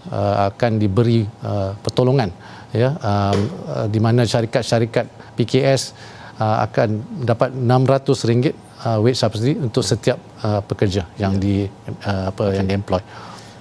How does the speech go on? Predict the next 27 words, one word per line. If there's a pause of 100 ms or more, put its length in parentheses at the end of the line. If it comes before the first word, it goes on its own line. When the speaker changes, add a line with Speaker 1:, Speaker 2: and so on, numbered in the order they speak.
(120)
Speaker 2:
Sebelum
saya
masuk
kepada
persediaan
untuk
memperkukuhkan
sistem
penjagaan
kesihatan,
Speaker 1:
Ya. (160)
Speaker 2:
itu
jumlahnya
besar
juga
diberikan.
Speaker 1:
Oh,
ya.
Speaker 2:
Uh,
Speaker 1:
Ya.
Speaker 2:
tetapi, (540)
uh,
jika
saya
seorang
pemilik
perniagaan